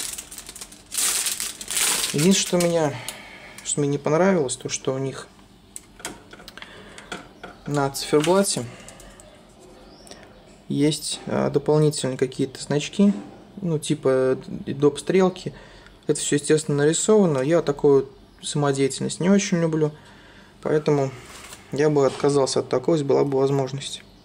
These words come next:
Так, покрашено. Сам циферблат покрашен.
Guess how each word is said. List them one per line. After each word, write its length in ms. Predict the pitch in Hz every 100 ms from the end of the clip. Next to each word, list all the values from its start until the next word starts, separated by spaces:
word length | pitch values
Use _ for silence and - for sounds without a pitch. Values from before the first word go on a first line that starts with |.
| - - - - - - - - - - - - - - - - - - - - - - - - - - - - - - -
Так, 340 | 73 - - - - -
покрашено. 720 | - - 151 151 - 147 143 139 - - - - - - - - - - - - -
Сам 480 | - - - 156 143
циферблат 560 | - - 151 143 139 139
покрашен. 540 | 131 135 131 -